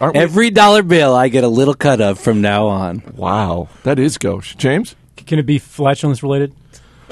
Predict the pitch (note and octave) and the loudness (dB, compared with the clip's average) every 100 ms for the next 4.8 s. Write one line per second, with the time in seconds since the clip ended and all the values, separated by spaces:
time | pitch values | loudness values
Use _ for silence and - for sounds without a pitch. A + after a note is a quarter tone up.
0 | - - A#2+ A#3 - - F#3 - A3+ B3+ | -8 -6 -4 -4 -2 -4 -4 0 2 2
1 | E3 B2+ - - F3 G3+ A#3 D#3+ A3 C#3 | 0 -2 -4 -2 0 2 2 2 2 2
2 | D#3+ D#3+ - C#3+ D#3+ F3 D#3+ D3+ C#3+ C3 | 2 2 2 0 0 0 -2 -2 -2 0
3 | C3+ C3+ C#3 A2+ A2+ C3 C#3+ C#3 C#3 B2 | 0 -2 -2 -2 -2 -2 -2 -2 -4 -4
4 | A2+ - A#2+ A2+ G#2 - - | -8 -8 -10 -10 -14 -18 -4